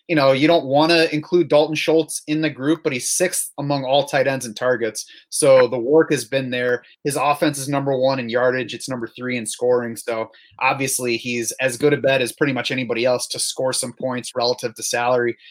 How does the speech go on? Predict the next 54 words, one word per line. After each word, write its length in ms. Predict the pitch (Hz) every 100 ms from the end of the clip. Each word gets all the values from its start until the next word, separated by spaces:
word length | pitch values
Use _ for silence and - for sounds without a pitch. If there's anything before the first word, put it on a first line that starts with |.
| -
And 120 | 151
Ingram, 340 | 170 180 156 143
as 140 | 139
we've 80 | 135
mentioned 260 | 143 139
before, 340 | 120 - 143 120
leads 220 | 123 123
the 80 | 117
Giants 380 | 127 123 117 113
in 60 |
targets. 500 | 127 120 113 113 - - _ -
So 480 | - 123 120 113 - _ _ -
opportunity 500 | 180 175 170 170 147
should 240 | - 147
be 160 | 123 135
there 160 | 135 117
for 140 | 120
both 240 | 127 123
of 40 | 123
those 160 | 123
guys. 300 | - 123 127
I 40 | 202
think 100 | 214
they're 100 | 165
both 260 | 143 143
also 440 | 131 127 131 135 117
in 100 | 120
play 400 | - 123 120 117 - _ -
for 100 | 143
G 160 | 147
P 160 | 139 123
Ps, 260 | 131 127
but 100 | 123
I 60 | 117
think 140 | 127
we're 80 | 127
probably 280 | 131 135 123
gonna 120 | 117
be 80 | 117
looking 280 | 120 123 127
at 120 | 110
more 440 | 127 127 127 120 - - -
of 200 | 135 117
the 280 | 117 123 117
expensive 560 | - - 143 139 113
guys 340 | 117 110 110 107
in 40 |
that 240 | 113 120
format. 500 | - 120 113 110 107
What 60 | 120
do 60 | 120
you 60 |
think, 200 | 120 107
Tyler? 320 | 117 113 117